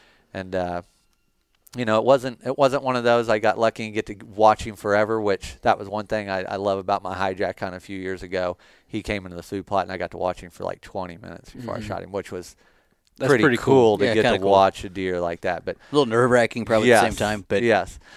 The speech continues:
Speaker 1: But he comes out just perfect, and, but what I was gonna get at is, like you were just saying a minute ago, he was just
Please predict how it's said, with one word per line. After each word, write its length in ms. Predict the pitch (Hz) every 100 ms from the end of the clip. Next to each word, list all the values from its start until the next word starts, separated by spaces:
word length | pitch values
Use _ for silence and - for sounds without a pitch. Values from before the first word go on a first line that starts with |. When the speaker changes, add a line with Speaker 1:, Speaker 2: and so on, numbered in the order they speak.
| - _
Speaker 1:
But 160 | 117 123
he 160 | 143 151
comes 320 | 151 127 113
out 220 | 113 107
just 240 | 110 117
perfect, 500 | - 117 104 110 101 -
and, 400 | 113 107 101 98 _ _ _ _ -
but 160 | 127
what 160 | 143 131
I 80 | 120
was 140 | 110
gonna 180 | 117 107
get 180 | 104 117
at 180 | 107 101
is, 140 | 98
like 180 | 107 -
you 80 | 110
were 80 | 101
just 180 | 101
saying 180 | - 107
a 60 | 98
minute 240 | 104 110
ago, 240 | 98 92 98
he 160 | 113
was 180 | 101 92
just 460 | - 101 - -